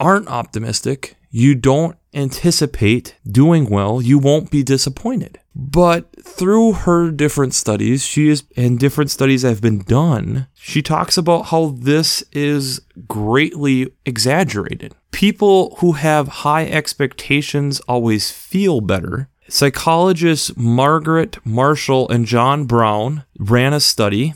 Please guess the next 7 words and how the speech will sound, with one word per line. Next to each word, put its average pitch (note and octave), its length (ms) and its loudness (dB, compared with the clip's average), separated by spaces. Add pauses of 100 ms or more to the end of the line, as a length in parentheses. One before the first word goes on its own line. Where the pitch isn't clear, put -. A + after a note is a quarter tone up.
(200)
and C3 460 2
asked D3 400 -4
people D#3 640 0
who C#3 120 -2
had C3 260 0
high D#3+ 400 -4
expectations A#2+ 1120 -4